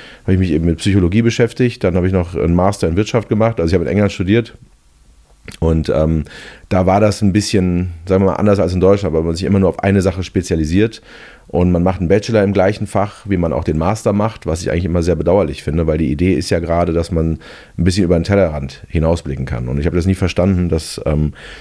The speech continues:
Menschen eben das machen.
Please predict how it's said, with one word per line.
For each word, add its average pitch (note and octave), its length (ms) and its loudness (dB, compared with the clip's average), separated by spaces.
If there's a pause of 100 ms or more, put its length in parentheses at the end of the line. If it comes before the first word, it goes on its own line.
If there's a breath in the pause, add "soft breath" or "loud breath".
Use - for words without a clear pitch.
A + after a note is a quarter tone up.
(140 loud breath)
Menschen F#2+ 380 2
eben F2+ 580 0 (140)
das - 540 -2
machen. F#2 340 0